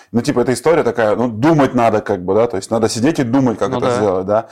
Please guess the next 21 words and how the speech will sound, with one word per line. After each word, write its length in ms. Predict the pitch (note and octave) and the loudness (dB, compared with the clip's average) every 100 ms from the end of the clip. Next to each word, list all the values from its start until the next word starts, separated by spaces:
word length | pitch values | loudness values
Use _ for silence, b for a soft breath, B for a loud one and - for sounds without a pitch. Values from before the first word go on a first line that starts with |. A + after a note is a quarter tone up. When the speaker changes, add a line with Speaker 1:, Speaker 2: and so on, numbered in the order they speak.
| B B | B B
Speaker 1:
Искать 320 | G2+ C#3+ D3 | -2 -2 0
решения, 460 | C3+ - A#2+ G#2+ G2 | -2 0 0 0 -2
там, 200 | F#2 G2 | -6 -4
переделывать 520 | A2 G#2 C#3 C3+ A2+ | -2 2 4 4 2
дизайн, 520 | A2+ G#2+ A2+ G2 F2+ B B | -2 0 2 2 -4 B B
что-то 260 | - C3 C3+ | -6 -4 -4
ковырять. 420 | C3 A#2 B2 A2 | 0 2 2 2
И 40 | - | -2
по 100 | A#2 | 0
факту 260 | D#3+ D#3+ | 0 0
получается, 420 | B2+ A2+ A2+ C3+ - | -4 -4 0 -2 -2
что 20 | A2 | -10
ты 100 | G2+ | -8
сидел, 300 | A#2 C#3+ - | 0 0 0
сидел, 260 | A2+ B2 | 0 -2
сидел 240 | A2+ A#2+ A#2 | 0 0 0
весь 140 | A#2+ | 0
день 180 | D#3+ G3 | -2 0
и 40 | |
ни 100 | A#2+ | 0
хрена 220 | A2+ A#2+ | 0 0